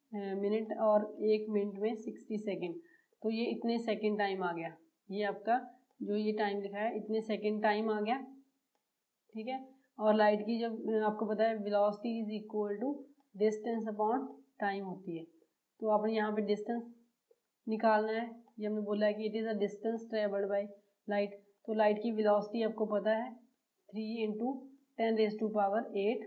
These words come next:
और into T हो जाएगा तो आपका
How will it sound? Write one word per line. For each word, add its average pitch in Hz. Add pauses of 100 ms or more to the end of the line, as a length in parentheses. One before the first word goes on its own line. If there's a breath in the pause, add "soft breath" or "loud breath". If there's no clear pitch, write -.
(1900)
और 202
into 262 (140)
T 233
हो 233
जाएगा 214 (420)
तो 220
आपका 233